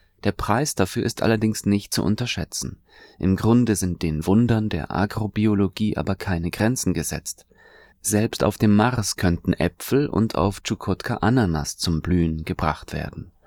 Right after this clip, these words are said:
Alles ist möglich, aber was werden die Kosten dafür sein und wie viel werden solche Früchte kosten? Wir haben in der jüngsten Vergangenheit die Erfolge der westlichen Softpower gesehen,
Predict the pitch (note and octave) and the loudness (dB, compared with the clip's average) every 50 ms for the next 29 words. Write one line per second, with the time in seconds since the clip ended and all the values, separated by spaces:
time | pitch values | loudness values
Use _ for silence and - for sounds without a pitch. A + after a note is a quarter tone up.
0 | - - - - - - - - G2+ A#2 B2+ B2 - - - - - F#2+ F2+ F2+ | -20 -20 -20 -20 -20 -6 0 2 2 2 2 2 -2 -4 -6 -2 0 0 2 0
1 | - - F2 F2 F2 - - - - - - F#2+ E2+ F2 F2 D#2+ G2+ A2+ - - | 0 -2 -4 -4 -4 -6 -10 -18 -20 -4 -2 0 0 2 2 2 2 0 0 0
2 | F#2 F#2 F#2 F#2+ G2 G2 F#2+ G#2+ - - - A2 A2 - - - E2+ D#2+ E2+ D#2 | 2 2 2 2 2 0 0 0 -4 -2 -2 -2 -2 -2 -2 -4 -4 -4 -4 -6
3 | - - E2 D#2+ - E2 E2 E2+ E2 E2 E2 - - - - - - F2 E2+ D#2 | -4 -2 -2 -2 -2 -2 -2 -2 -2 -4 -6 -10 -14 -20 -16 -6 -2 -2 -2 0
4 | - F2+ G#2 G#2+ - - G#2+ G#2+ F#2+ F2 E2 - - D2+ - E2+ F2 F#2+ - - | 0 0 0 0 0 -2 -2 -2 -2 -4 -4 -4 -4 -4 -2 -2 0 -2 -2 -6
5 | G#2 - - - D#2+ C#2+ - - - G2 - - - D#2 - - - - - C2 | -8 -10 -8 -6 -6 -8 -6 -8 -8 -8 -6 -6 -6 -4 -4 -6 -6 -6 -8 -8
6 | - - _ _ _ _ - - - _ _ _ _ _ - - E2 D#2+ E2 E2 | -8 -10 _ _ _ _ -20 -20 -20 _ _ _ _ _ -6 -4 -4 -2 -2 0
7 | E2+ G#2 A2 - G2 G2 G2 F#2+ F#2 G#2 A#2+ C3+ - - B2 A#2 - G#2+ - G#2+ | 0 0 0 2 2 2 2 2 2 2 2 0 0 -2 -2 -2 0 0 0 2
8 | G2+ G#2+ G#2+ G2+ F2+ F2 E2 D#2+ D2 - - F#2 - - E2 - - A2+ A#2 A#2+ | 2 4 2 2 2 0 -2 -4 -6 -4 -4 -2 -2 -2 -4 -2 -2 0 0 2
9 | G2 F#2 F2+ - E2+ - F2 F#2 - - - - - - F2 F2 - - G2 F#2+ | 0 0 -2 -2 -2 -2 -2 -2 -2 -4 -6 -6 -4 -4 -4 -2 0 0 -2 -2
10 | - - _ - - G2 F2+ F2+ F2 - F#2+ F2 - G2+ F#2+ G#2+ F#2 D2 - | -2 -6 _ -2 2 2 2 2 2 0 0 0 2 2 2 2 2 0 -4